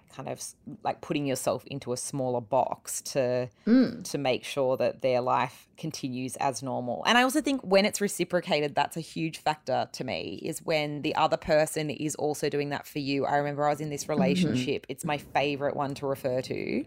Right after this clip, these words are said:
Speaker 1: was this guy who priorities above me were, like, probably just work and friends and, like, solo time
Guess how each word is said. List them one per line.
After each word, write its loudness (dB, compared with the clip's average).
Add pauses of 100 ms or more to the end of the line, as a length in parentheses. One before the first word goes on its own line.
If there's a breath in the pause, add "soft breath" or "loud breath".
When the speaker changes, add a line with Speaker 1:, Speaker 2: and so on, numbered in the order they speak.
Speaker 1:
was 4
this -4
guy 0
who -2
priorities 4
above 2
me -2
were, 0
like, -2
probably 6
just -2
work 6
and -4
friends 2
and, 4
like, -2
solo 4
time 2